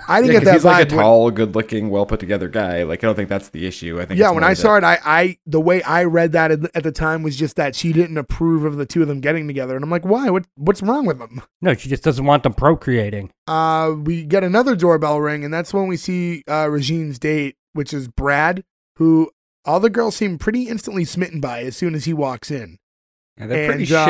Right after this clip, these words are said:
Speaker 1: shitty <laughs> hitting on him in
Speaker 2: Max
Speaker 1: front of
Speaker 2: takes,
Speaker 1: her.
Speaker 2: uh, note of his big feet, uh, right away. That was, like, 'cause they were all talking about different things that they liked about him, and she was just like, "And he's got big feet."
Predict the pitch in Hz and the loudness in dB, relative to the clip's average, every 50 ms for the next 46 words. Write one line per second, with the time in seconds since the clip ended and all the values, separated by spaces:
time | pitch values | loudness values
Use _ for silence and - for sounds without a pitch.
0 | 170 151 135 110 113 - _ - 131 - _ - - 151 - - 127 131 131 127 | 4 2 2 -2 -4 -10 _ -12 -12 -12 _ -4 -4 -4 -4 -4 -6 -4 -2 0
1 | 175 180 202 196 - 143 262 240 233 185 220 220 - - 180 190 190 180 175 160 | 0 0 0 0 2 2 2 2 2 0 -2 -4 -2 2 2 4 4 4 2 2
2 | 165 180 190 190 175 156 156 170 147 135 127 170 160 139 - - 180 165 135 - | 2 2 2 2 2 0 0 0 0 2 0 0 0 -2 -6 -6 -4 -4 -6 -8
3 | _ _ _ - 156 147 147 143 139 135 131 135 143 147 151 151 147 143 139 135 | _ _ _ -6 -4 -2 -2 -2 -4 -4 -4 -4 -2 -2 -2 0 0 -2 -2 -4
4 | 123 113 113 - _ _ - 160 151 156 156 170 156 160 156 147 143 135 _ _ | -4 -6 -10 -12 _ _ -6 -4 -2 0 -2 -2 -2 -2 -2 -2 -2 -6 _ _
5 | _ - - 185 165 151 165 165 165 151 160 160 165 160 - 175 170 151 165 170 | _ -4 -2 0 2 2 2 2 2 4 4 2 2 2 0 -2 -2 -2 -2 -4
6 | 160 139 160 147 - 170 156 143 165 170 170 170 151 143 156 147 147 143 131 - | -2 -2 -2 -2 -2 -4 -2 -2 -4 -2 -4 -6 -4 -2 -2 0 0 -2 -4 -6
7 | _ _ _ _ - 151 151 143 131 110 120 139 - 190 180 196 208 220 226 247 | _ _ _ _ -4 -4 -2 -2 -2 -4 -8 -4 -2 0 2 4 4 4 4 2
8 | 254 247 196 143 135 107 143 151 147 139 135 139 127 135 120 110 - - 139 151 | 0 0 -4 -6 -6 -6 -4 -4 -2 -2 -4 -8 -10 -10 -12 -12 -10 -8 -8 -6
9 | 156 147 156 117 - - 147 143 131 113 - 156 147 127 107 | -4 -6 -6 -6 -6 -6 -8 -6 -8 -8 -8 -6 -6 -6 -8